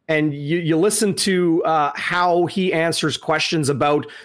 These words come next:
the criticisms around the Blue Bombers offensive line, it comes down to him saying,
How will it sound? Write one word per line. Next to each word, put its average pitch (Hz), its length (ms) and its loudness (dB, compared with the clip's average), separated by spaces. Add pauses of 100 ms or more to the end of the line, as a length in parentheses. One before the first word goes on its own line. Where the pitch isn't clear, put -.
the 160 80 -2
criticisms 180 640 0
around 143 400 2
the 135 80 0
Blue 139 180 0
Bombers 135 320 0
offensive 123 460 -2
line, 117 380 0 (600)
it - 120 -8
comes 202 280 0
down 196 340 2
to 175 260 2
him 185 180 2
saying, 180 560 0